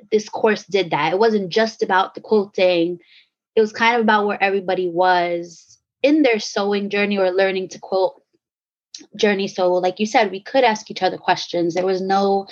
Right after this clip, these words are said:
worry about the wrong question, or, like, when you did the lives where we asked questions, there really was no question off limits. So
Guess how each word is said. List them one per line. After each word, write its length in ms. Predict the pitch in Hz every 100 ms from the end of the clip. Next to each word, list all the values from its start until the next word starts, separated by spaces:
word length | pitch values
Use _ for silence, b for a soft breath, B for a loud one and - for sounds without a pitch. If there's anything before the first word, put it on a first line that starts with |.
| B B B B -
worry 320 | 202 208 190
about 260 | 185 185 -
the 60 | 180
wrong 320 | 185 180 180
question, 720 | - 170 - - 165 165 175
or, 140 | - 190
like, 180 | 175 190
when 120 | 180
you 120 | 185
did 180 | 175 170
the 100 | 180
lives 500 | 175 175 175 175 170
where 100 | 180
we 120 | 175
asked 280 | 175 175 -
questions, 720 | - 175 - 180 175 170 165 - b b _
there 140 | 190 202
really 180 | 233
was 200 | 233 202 196
no 200 | 240 247
question 440 | 233 214 - 196
off 260 | 185 180 175
limits. 600 | 165 190 269 - - - _ _ _ _ _ _
So 720 | - - 214 196 190 180 -